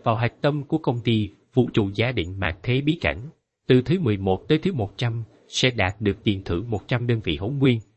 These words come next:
được tiến vào thăm ngộ vũ trụ ban đầu, được gia nhập vào hạch tâm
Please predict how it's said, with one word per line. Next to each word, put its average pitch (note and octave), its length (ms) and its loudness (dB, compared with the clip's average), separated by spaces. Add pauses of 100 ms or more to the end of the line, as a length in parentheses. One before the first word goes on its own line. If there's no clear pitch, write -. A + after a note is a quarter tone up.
(100)
được G#2+ 220 0
tiến F#3+ 200 2
vào G2 180 0
thăm C#3 280 -6
ngộ E2+ 160 -2
vũ A#2 260 0
trụ E2 120 0
ban G#2 180 -2
đầu, D#2+ 220 -2 (280)
được G#2+ 200 4
gia C3 140 4
nhập G#2 200 -2 (100)
vào F#2 160 -2
hạch F#2+ 260 -4
tâm A2 180 -2